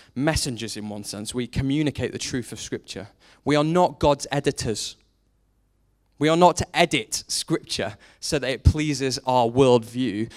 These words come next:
but rather we are to communicate the truth as it is. We start editing it, you start messing around with it, you,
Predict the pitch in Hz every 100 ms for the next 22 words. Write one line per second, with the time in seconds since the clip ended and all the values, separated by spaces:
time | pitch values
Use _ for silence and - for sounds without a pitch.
0 | - - 143 156 143 139 143 139 - -
1 | - 139 143 139 139 131 131 - 135 -
2 | 131 123 113 104 - - _ _ _ _
3 | _ _ _ _ _ - 139 - 196 160
4 | 160 104 113 101 104 147 117 131 131 -
5 | 123 123 123 113 104 110 - - - _
6 | _ - 127 120 -